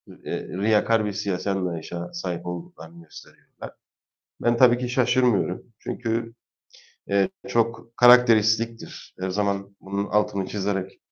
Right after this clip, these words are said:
örnek olarak sunarım. Büyük Britanya'nın, e, meclisinde, parlamentosunda şöyle yazar.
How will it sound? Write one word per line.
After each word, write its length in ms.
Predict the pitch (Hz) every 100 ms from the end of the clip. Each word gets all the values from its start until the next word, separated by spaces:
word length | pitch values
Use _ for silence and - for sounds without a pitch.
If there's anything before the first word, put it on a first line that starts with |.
| -
örnek 360 | 101 98 104 101
olarak 340 | 90 90 90
sunarım. 440 | - 107 101 90 - _ _ _ _ _ -
Büyük 280 | 104 110 113
Britanya'nın, 920 | 107 107 110 104 98 104 104 101 104 _ - _ _ -
e, 580 | 95 92 92 90 87 85
meclisinde, 680 | 92 101 101 - 92 92 92
parlamentosunda 1000 | 104 95 95 90 92 - 90 90 92 92 -
şöyle 300 | 101 95 101
yazar. 300 | 90 82